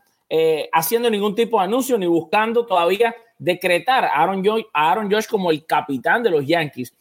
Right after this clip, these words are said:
Pero una cosa sí tenemos segura, en el momento en el que eso pase, Aaron Judge es el candidato número uno. En esta temporada, Aaron Judge, en cuanto a lo que es la parte de producción, le ha demostrado a los Yankees que es mucho mejor jugador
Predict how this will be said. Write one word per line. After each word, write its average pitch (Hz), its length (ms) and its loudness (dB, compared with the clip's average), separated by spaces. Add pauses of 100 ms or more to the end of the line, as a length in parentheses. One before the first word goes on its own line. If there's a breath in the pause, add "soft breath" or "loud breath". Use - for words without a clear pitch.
(280)
Pero 175 180 2
una 240 180 0
cosa 247 220 2
sí 220 140 -2
tenemos 214 300 -2
segura, 185 420 0 (200)
en 156 140 -4
el 165 80 4
momento 214 340 2
en 277 80 2
el 208 60 -4
que 240 100 0
eso 240 220 0
pase, 180 400 -2 (320)
Aaron 220 240 2
Judge 220 240 0
es 180 120 2
el 196 100 -2
candidato 156 540 0
número 151 320 0
uno. 131 180 -6
En 165 80 -4
esta 247 220 -2
temporada, 233 420 2
Aaron 233 220 0
Judge, 208 260 0 (300)
en 143 100 -8
cuanto 180 240 0
a - 40 4
lo 175 100 2
que 226 80 2
es 262 40 2
la 285 140 0
parte 269 460 0 (180)
de 156 140 2
producción, 170 580 0 (240)
le 185 100 -2
ha 226 60 2
demostrado 233 440 2
a - 20 2
los 214 120 2
Yankees 220 380 -2
que 214 100 0
es 202 60 0
mucho 277 400 0
mejor 240 300 0
jugador 175 480 2